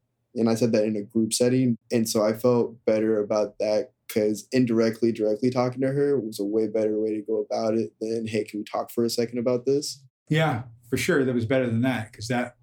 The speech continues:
Speaker 2: might have blown up in your face, right?
Speaker 1: Yeah.
Speaker 2: And you needed to say something 'cause you couldn't just hold this one.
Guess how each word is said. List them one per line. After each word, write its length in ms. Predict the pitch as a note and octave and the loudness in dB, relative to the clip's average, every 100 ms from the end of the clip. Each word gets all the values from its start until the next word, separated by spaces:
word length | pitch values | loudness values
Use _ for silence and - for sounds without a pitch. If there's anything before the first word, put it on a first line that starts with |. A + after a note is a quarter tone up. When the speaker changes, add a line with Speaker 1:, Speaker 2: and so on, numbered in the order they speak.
| _ _ - | _ _ -2
Speaker 2:
might 180 | A#2+ | -2
have 80 | A2 | 0
blown 180 | A2 A2+ | 0 0
up 160 | A2 G#2 | 0 -4
in 60 | |
your 80 | G#2 | -10
face, 480 | - G#2 G#2+ - - _ _ - | -10 -10 -10 -12 -16 _ _ -6
right? 280 | A2+ C3+ C3 | -2 -2 -2
Speaker 1:
Yeah. 320 | - A#2+ A2 A2+ - | -4 -4 -4 -8 -6
Speaker 2:
And 340 | B2 A#2 A2+ A2+ | -2 0 0 2
you 160 | A#2+ | 2
needed 420 | A#2+ B2 D#3 E3+ - | 2 2 2 0 -2
to 80 | C3+ | -2
say 180 | C#3 | 0
something 460 | A#2+ - B2 A2+ G#2+ | 0 0 -2 -2 -6
'cause 180 | A2+ G#2+ | -6 -6
you 80 | G#2+ | -4
couldn't 240 | C3 A#2+ | -2 0
just 240 | A2 A2 | -2 -6
hold 240 | - B2+ A2+ | -4 -2 -2
this 240 | G#2+ - | -6 -8
one. 240 | G2 G2 | -14 -20